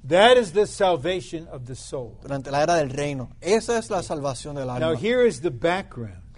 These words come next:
Speaker 2: Y ahora está el trasfondo.
Speaker 1: In Matthew sixteen,
Speaker 2: En Mateo capítulo dieciséis,
Speaker 1: the Lord said we need to deny the self
Speaker 2: el Señor dijo que hay que negar el yo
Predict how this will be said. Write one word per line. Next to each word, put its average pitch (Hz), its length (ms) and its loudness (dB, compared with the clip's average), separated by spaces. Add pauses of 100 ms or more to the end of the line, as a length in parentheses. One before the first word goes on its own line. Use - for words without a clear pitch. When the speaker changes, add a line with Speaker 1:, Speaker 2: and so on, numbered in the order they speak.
(100)
Speaker 2:
Y 139 100 -8
ahora 160 200 4
está 190 200 -4
el 190 100 -4
trasfondo. 143 680 -6 (680)
Speaker 1:
In 175 360 -4 (140)
Matthew 214 640 -2
sixteen, 135 840 -8
Speaker 2:
En 135 140 -8
Mateo 156 400 -2
capítulo 202 480 -4
dieciséis, 180 680 -6
Speaker 1:
the 151 100 -2
Lord 180 300 4
said 190 320 0
we 175 200 -2
need 170 300 -6
to 156 160 -6
deny 127 540 -6
the 190 160 -10
self 107 480 -14
Speaker 2:
el 131 160 -16
Señor 139 200 -4
dijo 170 240 -2
que 165 100 -6
hay 156 80 -4
que 175 120 -8
negar 143 460 0
el 175 240 -4
yo 143 320 -8